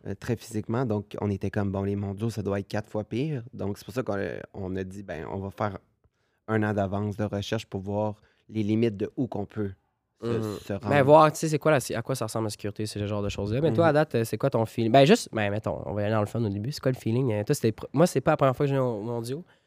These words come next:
Speaker 2: J'étais venu une fois avec ma soeur en deux mille quinze. Un bout, là, quand même, là. Mais toi, c'est quoi ton feeling un peu, là, de... comment tu trouves ça, les Worlds, euh ?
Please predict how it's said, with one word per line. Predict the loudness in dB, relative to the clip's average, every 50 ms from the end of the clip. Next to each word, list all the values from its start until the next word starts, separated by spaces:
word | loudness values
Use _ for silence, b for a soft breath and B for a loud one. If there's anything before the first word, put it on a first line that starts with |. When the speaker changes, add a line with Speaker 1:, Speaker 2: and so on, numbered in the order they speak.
| b b
Speaker 2:
J'étais | b -2 0
venu | 2 2 2
une | 2
fois | 4 4
avec | 4 4 4 4
ma | 2 2
soeur | 2 2 2 2
en | 2
deux | 2 2
mille | 2 0 0
quinze. | -2 -2 -2 -2 -4 -6 -10 b b b b b b _
Un | -2 -2 0
bout, | 0 -2 -4
là, | -4 -4
quand | -4 -4
même, | -4 -4 -4 -4
là. | -6 -8 b b b b b
Mais | 2
toi, | 2 2
c'est | 2 4
quoi | 2 2
ton | 4 4 2
feeling | 2 0 0 2 2
un | 0 0
peu, | 0 -2 -2
là, | -2 0 0
de... | 0 -2 -2 -2
comment | -2 -4 -4
tu | -4
trouves | -6 -12 -14 -10
ça, | -6 -4
les | -4
Worlds, | -2 -2 -4 -4 -4 -4
euh ? | -4 -4 -4